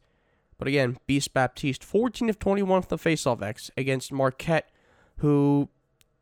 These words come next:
has three guys that, that scored goals. John Wagner had three, and then Jack Zarello and Anthony Orsini each had two. Cole Blazer had nine saves in his final appearance as a Golden Eagle. Zach Malillo went seven of twenty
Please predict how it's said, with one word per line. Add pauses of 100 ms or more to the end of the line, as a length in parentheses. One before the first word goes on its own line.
(240)
has (240)
three
guys
that, (200)
that
scored
goals. (720)
John
Wagner
had
three, (320)
and
then
Jack
Zarello
and (120)
Anthony
Orsini
each
had
two.
Cole
Blazer
had
nine
saves
in
his
final
appearance (460)
as
a
Golden
Eagle.
Zach
Malillo
went
seven
of
twenty